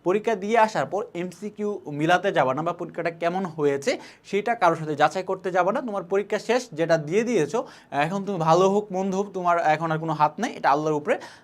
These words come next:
বা এখন বলা যায় তোমার কোনো সামর্থ্য নেই আর কিছু করার। যদি পরীক্ষা দেওয়া শেষ, তুমি এখন তোমার পরবর্তী যে পরীক্ষাটা আছে বা যে বিষয়ের উপরে পরীক্ষা,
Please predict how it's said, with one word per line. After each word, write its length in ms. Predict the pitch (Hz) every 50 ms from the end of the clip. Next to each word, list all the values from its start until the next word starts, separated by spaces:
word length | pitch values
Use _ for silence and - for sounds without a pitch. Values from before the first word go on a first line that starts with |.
| - 127
বা 260 | 131 139 135 131 135
এখন 320 | 135 139 156 147 143 147 - - - 147 143
বলা 200 | 151 156 160 156
যায় 140 | 156 156 147
তোমার 260 | 156 151 151 147 151 - - _ _ _ _ _
কোনো 120 | - 160
সামর্থ্য 380 | 160 190 190 196 202 202 202 196
নেই 100 | 160 147
আর 80 | 139 135
কিছু 220 | 143 127 147 156
করার। 180 | 156 151 151 147
যদি 120 | 151 156
পরীক্ষা 300 | 147 156 156 147 156 151
দেওয়া 200 | 147 147 151 147
শেষ, 280 | 147 - 240 285 277 -
তুমি 180 | - 175 165 170
এখন 240 | 175 - 247 254 247
তোমার 200 | 196 175 175 170 160 160 - - _
পরবর্তী 500 | - 214 240 247 233 247 247 247 247 214
যে 140 | 175 180 175
পরীক্ষাটা 460 | 175 165 165 160 160 165 170 170 175
আছে 300 | 156 147 143 - 240 247
বা 200 | 196 160 151 143
যে 160 | 135 139 156
বিষয়ের 260 | 156 165 160 180 160
উপরে 140 | 160 165 160
পরীক্ষা, 340 | 156 160 160 160 160 262 277